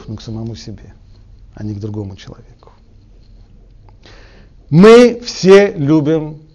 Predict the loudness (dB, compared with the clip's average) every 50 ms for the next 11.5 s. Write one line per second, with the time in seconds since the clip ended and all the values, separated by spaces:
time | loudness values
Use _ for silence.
0 | _ _ -20 -20 -18 -16 -14 -12 -10 -12 -12 -14 -16 -16 -16 -16 -16 -18 -20 -20
1 | _ _ -8 -8 -8 -8 -10 -10 -10 -10 -10 -10 -12 -12 -12 -12 -14 -14 -14 -12
2 | -12 -12 -12 -14 -16 -18 -20 -20 _ _ _ _ _ _ _ _ _ -12 -8 -8
3 | -8 -8 -8 -10 -16 -20 -20 -20 -20 _ _ _ -4 -4 -4 -4 -6 -8 -8 -8
4 | -8 -8 -10 -10 -12 -16 -20 _ _ _ _ _ _ -20 _ _ -10 -10 -8 -4
5 | -2 0 0 0 0 -2 -4 -6 -6 -6 -8 -10 -10 -10 -10 -12 -10 -10 -10 -10
6 | -10 -10 -6 -6 -4 -4 -4 -8 -10 -10 -10 -8 -8 -8 -10 -10 -10 -10 -8 -8
7 | -8 -8 -10 -10 -10 -10 -12 -14 -16 -18 -18 -16 -16 -16 -16 -14 -14 -12 -10 -10
8 | -10 -10 -10 -12 -12 -14 -16 -18 -18 -20 -20 -20 -20 _ _ _ _ _ _ _
9 | -20 _ _ _ _ _ _ _ _ _ _ _ _ _ _ -2 0 0 0 0
10 | 0 0 0 2 2 0 0 0 -2 -4 -4 -4 -6 -8 -6 -6 -6 -6 -6 -8
11 | -10 -10 -12 -14 -12 -12 -14 -14 -16 -20